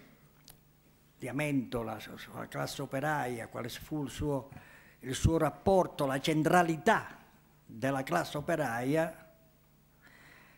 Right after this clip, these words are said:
io voglio leggere un, un breve passo di un discorso che Amendola fece nel millenovecentocinquantadue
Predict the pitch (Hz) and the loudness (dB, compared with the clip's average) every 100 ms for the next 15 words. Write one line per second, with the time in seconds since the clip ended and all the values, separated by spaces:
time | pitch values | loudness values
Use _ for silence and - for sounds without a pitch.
0 | - _ _ _ _ _ - 220 202 226 | -20 _ _ _ _ _ -2 2 4 4
1 | 214 180 147 135 147 160 170 - - 170 | 4 4 2 2 0 2 0 -2 -6 0
2 | 214 208 190 175 175 - - - - - | 2 4 4 2 -2 -14 -20 -20 -20 -20
3 | _ _ _ - 131 143 196 220 180 151 | _ _ _ -6 -2 2 4 4 4 0
4 | - 165 120 - - 151 147 196 190 185 | 0 -2 0 -2 -2 -2 0 0 0 -2
5 | - 156 135 120 - 135 131 - - _ | -2 -2 0 -2 -6 -6 -6 -10 -20 _
6 | _ _ _ _ - _ _ _ _ _ | _ _ _ _ -20 _ _ _ _ _
7 | _ _ _ _ _ - 165 185 208 196 | _ _ _ _ _ -4 0 2 2 0
8 | 175 156 139 175 180 - 156 147 139 185 | 0 0 0 0 0 0 -2 -2 0 2
9 | 165 147 143 143 143 180 160 143 127 - | 2 0 0 -2 -2 -2 -2 -4 -4 -4
10 | 147 156 151 185 170 151 139 147 156 151 | -2 -2 0 0 0 -2 -4 -4 -2 -2
11 | 147 | -4